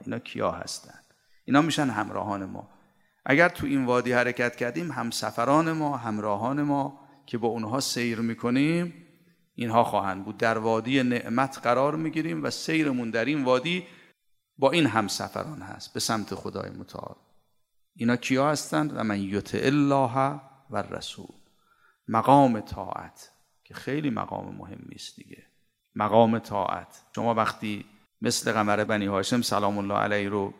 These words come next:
می‌بینید معصوم می‌خواد توصیف کنه، میگه که المطیع لله و لرسوله و لامیر المؤمنین.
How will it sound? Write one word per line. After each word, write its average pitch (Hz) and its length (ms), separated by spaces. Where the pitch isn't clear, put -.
می‌بینید 107 480
معصوم 107 400
می‌خواد 104 340
توصیف 101 440
کنه، 113 300
میگه 123 260
که - 280
المطیع 117 1080
لله 98 760
و 92 80
لرسوله 92 800
و 85 80
لامیر 90 480
المؤمنین. - 600